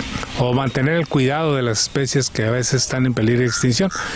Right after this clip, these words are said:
Precisamente ahorita estamos en la liberación de un, un gavilán.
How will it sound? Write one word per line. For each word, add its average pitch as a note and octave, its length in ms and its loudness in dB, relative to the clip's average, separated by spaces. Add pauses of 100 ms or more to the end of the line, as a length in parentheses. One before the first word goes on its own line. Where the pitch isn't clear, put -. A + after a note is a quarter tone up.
(520)
Precisamente D3 760 2
ahorita B2+ 800 -2 (260)
estamos C#3 460 0
en C3+ 80 0
la B2 80 0
liberación B2 800 2
de A#2 100 4
un, A#2 720 4 (400)
un C3 120 4
gavilán. D3 420 2